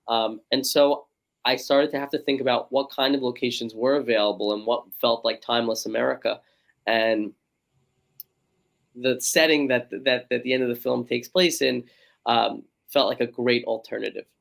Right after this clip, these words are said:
And so then I said, "Well, we have to make it really interesting and we have to draw it out in the way that you're referring to."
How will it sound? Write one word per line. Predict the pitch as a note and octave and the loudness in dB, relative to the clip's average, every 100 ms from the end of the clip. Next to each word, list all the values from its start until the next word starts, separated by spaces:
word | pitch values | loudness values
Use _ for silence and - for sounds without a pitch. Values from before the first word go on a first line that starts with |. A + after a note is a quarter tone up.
| _ - | _ -6
And | A#2 A2+ | -4 -4
so | - A#2+ | -4 -2
then | B2 B2 | 0 0
I | A#2 A2 - | 0 0 -4
said, | - B2+ A#2 | -6 -4 -2
"Well, | A2+ A2+ | -2 -4
we | |
have | A#2 A#2 A#2 | -6 -6 -6
to | A#2+ | -4
make | A2+ - | -6 -6
it | A2 | -10
really | A2 A2 A2 | -6 -4 -2
interesting | C#3 B2+ - A#2 G#2+ | -4 -6 -8 -6 -4
and | G2+ | -6
we | A2 | -6
have | G#2 - | -10 -10
to | - G#2 G2+ _ _ _ _ - | -8 -8 -10 _ _ _ _ -10
draw | C3+ B2+ | 0 2
it | A#2 A2 | 4 4
out | A2+ A#2+ - | 4 2 -2
in | G#2 | -6
the | G#2 | -4
way | G#2+ | -2
that | G#2+ - | -4 -6
you're | G#2 | -8
referring | G2+ G#2+ - C#3+ C3+ - | -10 -8 -2 -2 -2 -4
to." | G#2+ G#2+ | -6 -8